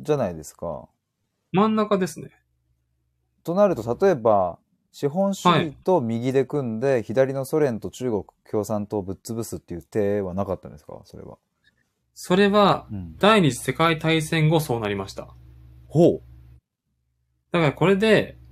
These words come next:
Speaker 1: うん。
Speaker 2: 日本、ドイツ負けるじゃないですか。
Speaker 1: はいはいはいはい。
Speaker 2: 負けた後次何が待ってましたか？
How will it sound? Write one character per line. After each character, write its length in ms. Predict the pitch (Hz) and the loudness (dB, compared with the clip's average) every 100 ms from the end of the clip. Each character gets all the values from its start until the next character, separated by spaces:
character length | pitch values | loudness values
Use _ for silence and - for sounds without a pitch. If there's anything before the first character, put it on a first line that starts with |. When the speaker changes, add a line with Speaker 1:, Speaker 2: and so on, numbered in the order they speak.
| - - | -18 0
Speaker 1:
う 60 | |
ん。 20 | 139 | 4
Speaker 2:
日 60 | |
本、 220 | 196 233 | 4 4
ド 120 | 151 127 | 4 2
イ 60 | |
ツ 80 | 113 | 2
負 140 | 104 | -6
け 100 | 104 | 0
る 60 | 196 | 2
じ 80 | 147 | 2
ゃ 20 | |
な 60 | 87 | -2
い 40 | |
で 60 | 85 | -10
す 60 | |
か。 240 | - - - - - | -14 -14 -18 -20 -20
Speaker 1:
は 240 | - 127 | -4 -2
い 80 | 90 78 | -2 -6
は 120 | 92 | -12
い 40 | |
は 160 | 80 82 | -12 -16
い 180 | 76 80 | -16 -20
は 100 | - | -20
い。 520 | _ _ _ _ 147 | _ _ _ _ 0
Speaker 2:
負 60 | 156 | 2
け 100 | 226 | 0
た 100 | 240 | -2
後 140 | - | -4
次 240 | 151 160 143 | -4 -2 0
何 200 | 180 160 | 2 0
が 80 | |
待 140 | 95 95 | 0 -4
っ 20 | |
て 80 | 92 | -8
ま 120 | - | -14
し 40 | |
た 100 | - | -16
か？ 180 | - - | -16 -18